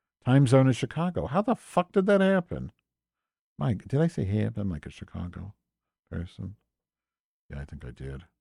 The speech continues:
I don't know what the fuck happened. Tuesday, January ninth, nine forty-one. Oh my God. I've gotta reboot my phone. I cannot deal with this shit. Now, I, what if it fucks up all of my shit?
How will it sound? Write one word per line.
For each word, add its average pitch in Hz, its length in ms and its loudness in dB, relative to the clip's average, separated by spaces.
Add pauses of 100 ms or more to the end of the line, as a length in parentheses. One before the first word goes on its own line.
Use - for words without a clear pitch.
(500)
I 147 100 4
don't 185 140 8
know 90 60 4
what 117 140 4
the 82 100 -2
fuck - 260 -6
happened. 78 380 -10 (380)
Tuesday, 170 500 8
January 147 520 6
ninth, 123 400 6
nine 117 260 6
forty-one. 98 640 2
Oh 104 80 -2
my 82 180 -2
God. 71 180 -10 (280)
I've 127 140 2
gotta 104 180 6
reboot 80 320 0
my 71 140 -10
phone. 82 320 -4
I 90 160 -2
cannot 73 380 -8
deal 76 160 -10
with 71 120 -10
this 76 200 -12
shit. 64 340 -14 (760)
Now, 85 280 -2
I, 104 200 0
what 104 200 0
if 120 120 -2
it 87 80 -2
fucks - 300 -4
up 107 120 0
all 107 160 2
of 101 60 0
my 98 140 0
shit? - 460 -6